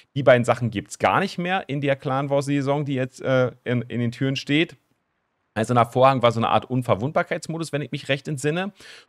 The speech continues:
Und, äh, die Bomberpatrouille, das war eben so ein Bereich, da konnte man sagen, da bitte patrouillieren.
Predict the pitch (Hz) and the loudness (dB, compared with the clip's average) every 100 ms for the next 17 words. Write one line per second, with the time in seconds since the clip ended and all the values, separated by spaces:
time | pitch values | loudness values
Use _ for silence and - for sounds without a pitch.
0 | _ - 135 160 160 - 131 117 117 104 | _ 0 4 4 2 0 0 0 -2 2
1 | 120 170 160 143 131 - 131 127 113 - | 2 4 2 2 0 0 0 2 0 2
2 | 110 113 113 107 104 104 110 101 113 113 | 2 2 -2 -4 2 2 2 -2 -4 -2
3 | 107 98 101 104 95 - 107 127 123 - | -2 2 2 2 -2 0 2 2 0 -4
4 | - 104 - 104 147 208 185 | -2 -2 0 0 2 0 -2